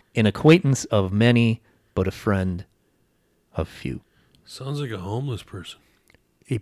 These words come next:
Speaker 1: he, right, he wandered.
Speaker 2: Yeah.
Speaker 1: So then if
Speaker 2: He
Speaker 1: he
Speaker 2: was a nomad,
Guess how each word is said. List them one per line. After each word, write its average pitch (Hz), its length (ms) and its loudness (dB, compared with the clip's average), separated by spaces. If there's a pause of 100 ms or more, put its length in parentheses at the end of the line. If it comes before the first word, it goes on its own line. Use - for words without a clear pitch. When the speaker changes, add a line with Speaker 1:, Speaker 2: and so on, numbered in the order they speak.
(100)
Speaker 1:
he, 120 160 2 (120)
right, 110 340 0
he 110 140 0
wandered. 101 640 0 (380)
Speaker 2:
Yeah. 113 200 -14 (560)
Speaker 1:
So 123 120 4
then 151 140 8
if 139 60 4
Speaker 2:
He 135 80 4
Speaker 1:
he 123 40 8
Speaker 2:
was 107 120 4
a 104 60 0
nomad, 95 640 -4